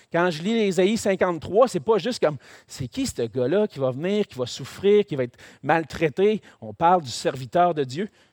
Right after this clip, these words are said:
Mais nous, on le sait, c'est Jésus-Christ. Donc, on prend le texte dans son contexte pour le comprendre, mais après ça, on l'interprète de façon théologique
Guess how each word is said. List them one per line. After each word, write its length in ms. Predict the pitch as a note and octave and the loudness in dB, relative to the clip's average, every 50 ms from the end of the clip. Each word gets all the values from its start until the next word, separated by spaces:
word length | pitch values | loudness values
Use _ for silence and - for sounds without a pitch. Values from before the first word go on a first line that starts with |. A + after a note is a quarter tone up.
| _ | _
Mais 100 | A#2 B2+ | -6 -4
nous, 100 | D3 G#3+ | -2 -2
on 100 | B3+ C#4 | -2 -2
le 60 | B3+ - | -4 -2
sait, 320 | - F#3 A#3 D4+ D#4 A#3 - - - - _ _ | 0 2 2 2 0 -4 -12 -18 -20 -20 _ _
c'est 180 | _ - F#3+ G3+ | _ 0 0 2
Jésus-Christ. 760 | F#3 B3 B3 G3+ A#3+ - - G3+ B3+ D4 B3+ - - _ _ _ _ _ _ _ _ _ _ C3+ | 2 2 0 -2 -4 -8 -6 -4 -4 -4 -4 -6 -10 _ _ _ _ _ _ _ _ _ _ -2
Donc, 200 | C3+ D3 D3+ F3+ | -2 0 0 -2
on 200 | E3 E3+ D3 A#2+ | -4 -4 -4 -8
prend 300 | - - F#3 G3+ A3+ F#3 | -2 0 2 2 2 2
le 80 | D#3 | 0
texte 340 | - - F3+ E3 - - - | 0 2 2 2 2 -2 -4
dans 120 | C#3 B2+ | -4 -4
son 180 | B2+ - C#3+ A2+ | -4 -6 -8 -10
contexte 460 | - C3+ B2+ A#2+ - D3 D3+ - - - | -8 -8 -8 -4 -2 -2 -2 -2 -6 -12
pour 100 | B2 A#2 | -8 -8
le 80 | A2 | -8
comprendre, 540 | - - C#3 C#3 - - A#3 C#4 D#4 A#3 B2 - _ - - - _ - | -8 -8 -10 -10 -4 0 0 2 0 0 -4 -12 _ -20 -20 -20 _ -2
mais 80 | C3 C#3 | 0 2
après 260 | C#3 C3 - D#3 C#3 | 2 2 0 -2 -4
ça, 140 | - - G3+ | -4 -4 -4
on 80 | G3+ | -2
l'interprète 720 | E3+ D#3 C#3+ C3 C3+ - - B2 - - - E3 D#3+ - | -2 0 0 0 -2 -2 -4 -6 -6 -2 0 0 0 0
de 80 | C3+ B2 | -2 -6
façon 340 | - C#3 A#2 - - C3+ B2+ | -4 -4 -6 -8 -8 -14 -14
théologique 720 | - - D#3+ D3+ C#3+ D3 B2+ B2 A2 D3 F#3+ - _ | -10 -4 0 0 2 2 0 -2 -2 -4 -6 -6 _